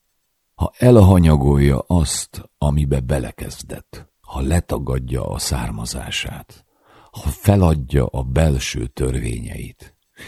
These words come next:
Mi ilyenkor a megoldás? Ha a gyávaságom miatt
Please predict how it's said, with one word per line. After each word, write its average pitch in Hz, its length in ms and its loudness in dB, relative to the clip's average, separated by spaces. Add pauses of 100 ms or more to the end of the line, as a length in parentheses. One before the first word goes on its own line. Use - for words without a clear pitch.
(160)
Mi 80 160 0
ilyenkor 71 520 0
a 67 60 0
megoldás? 65 920 -4 (460)
Ha 95 120 8
a 110 60 10
gyávaságom 98 840 4
miatt 87 600 4